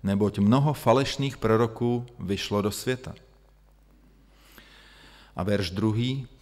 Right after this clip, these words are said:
„Každé vnuknutí, které vede k niz-, k vyznání, že Ježíš Kristus přišel v těle, je z Boha.“ A charakteristika číslo pět. Pravý prorok se pozná podle svého života a činu.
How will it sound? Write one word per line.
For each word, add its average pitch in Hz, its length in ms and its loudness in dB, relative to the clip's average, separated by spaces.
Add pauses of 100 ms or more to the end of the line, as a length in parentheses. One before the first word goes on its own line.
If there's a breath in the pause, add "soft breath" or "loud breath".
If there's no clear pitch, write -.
„Každé 123 460 4
vnuknutí, 120 800 -2 (240)
které 98 320 -2
vede 104 220 2
k 104 100 -8
niz-, 107 220 2 (120)
k - 60 -12
vyznání, 117 640 2
že 107 160 0
Ježíš 107 420 -2
Kristus - 540 -4
přišel 117 400 -2
v 117 100 -8
těle, 92 420 0 (520)
je 92 140 -4
z 85 100 -10
Boha.“ 85 300 -8 (2000 soft breath)
A - 60 -4
charakteristika 135 840 0
číslo 135 360 -4
pět. 135 420 -4 (580 soft breath)
Pravý 127 340 -2
prorok 123 420 4
se 107 140 0
pozná 117 440 2
podle 110 280 2
svého 104 460 0
života 110 720 0
a 107 100 -2
činu. 120 460 -4